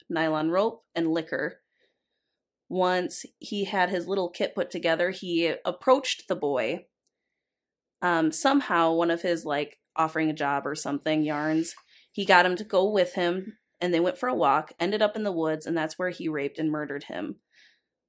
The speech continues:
The boy's remains were found three days later. He was missing his front teeth,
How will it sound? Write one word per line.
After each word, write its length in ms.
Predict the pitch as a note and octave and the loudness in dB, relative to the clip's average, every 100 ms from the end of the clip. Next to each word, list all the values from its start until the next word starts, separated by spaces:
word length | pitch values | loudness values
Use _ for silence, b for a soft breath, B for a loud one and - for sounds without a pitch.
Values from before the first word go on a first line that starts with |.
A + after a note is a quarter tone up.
| - | -6
The 80 | F#3 | -4
boy's 420 | F#3+ F#3+ G3 G#3 | 2 4 4 2
remains 460 | C4+ A3+ D#3+ E3+ F#3 | 0 2 0 0 -4
were 100 | F3 | -4
found 320 | D#3+ D3 D#3 | -2 -2 -2
three 160 | D3+ | -4
days 220 | D#3 D#3+ D#3 | -4 -4 -2
later. 460 | D3+ F3 A3 B3+ _ _ _ _ _ _ _ - | -2 0 -2 -6 _ _ _ _ _ _ _ -6
He 140 | A3 | 0
was 160 | G#3+ F#3 | 0 0
missing 280 | F3 F3 E3+ | -2 0 -2
his 160 | D#3 | -2
front 320 | - E3+ E3 - | -2 -2 -2 -6
teeth, 400 | G#3 G#3 A#3+ | -4 -4 -4